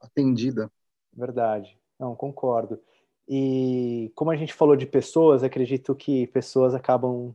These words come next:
Speaker 2: muitas vezes sendo sinônimo de felicidade, alegria, mas muitas vezes de desafios. Mas falando de desafios como um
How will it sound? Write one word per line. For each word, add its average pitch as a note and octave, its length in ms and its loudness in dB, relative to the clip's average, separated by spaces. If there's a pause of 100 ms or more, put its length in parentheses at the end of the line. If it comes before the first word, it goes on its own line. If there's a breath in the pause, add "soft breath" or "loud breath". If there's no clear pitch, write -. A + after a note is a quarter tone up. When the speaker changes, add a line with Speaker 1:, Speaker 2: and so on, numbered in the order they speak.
Speaker 2:
muitas C3 420 0
vezes A#2+ 380 0
sendo A#2 320 -8
sinônimo A2 460 -12
de G#2+ 80 -12
felicidade, A#2 580 -4
alegria, B2+ 400 -2
mas E3+ 160 -4
muitas E3 300 -4
vezes D3+ 180 -2
de C#3 80 -10
desafios. C3+ 840 -8 (480)
Mas D#3+ 180 2
falando G#3 320 2
de F3 100 -4
desafios F#3 460 2
como F3+ 240 0
um E3 40 -6